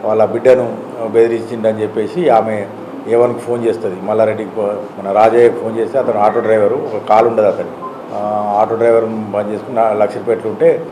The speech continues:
ఆ ఫోన్ కాల్ అందుకొని వాళ్ళ తమ్ముడికి ఫోన్ చేసి, "నువ్వు ఇంటికి రా" అని చెప్పేసి వాళ్ళ తమ్ముడికి అంటే వాళ్ళ తమ్ముడు మల్లేష్, తర్వాత ఈ వాళ్ళ త-, ఫ్రెండ్ హరీష్ కలిపి కిషన్ రావుపేటకి వెళ్తారు. వెళ్ళిన తర్వాత ఇతడు మళ్ళీ వేధిస్తుండని చెప్పేసి పోలీస్ స్టేషన్కి వెళ్దామని చెప్పేసి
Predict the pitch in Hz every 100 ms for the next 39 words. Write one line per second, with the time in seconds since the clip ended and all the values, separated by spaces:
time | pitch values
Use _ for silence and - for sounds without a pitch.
0 | - 104 101 - 127 117 123 117 113 120
1 | 127 123 113 110 120 117 120 117 113 113
2 | 147 127 113 110 113 107 113 107 107 107
3 | 110 101 117 120 104 107 107 104 107 98
4 | 156 117 104 104 107 113 107 107 113 110
5 | 160 - - - - - 110 113 113 113
6 | 113 107 110 110 107 98 98 113 117 110
7 | 107 113 107 143 143 110 117 110 101 92
8 | 101 95 95 92 - - 113 120 120 117
9 | 117 127 120 110 110 120 117 113 110 -
10 | 110 110 107 107 110 101 110 113 113 113
11 | 110 104 107 104 101 101 110 98 175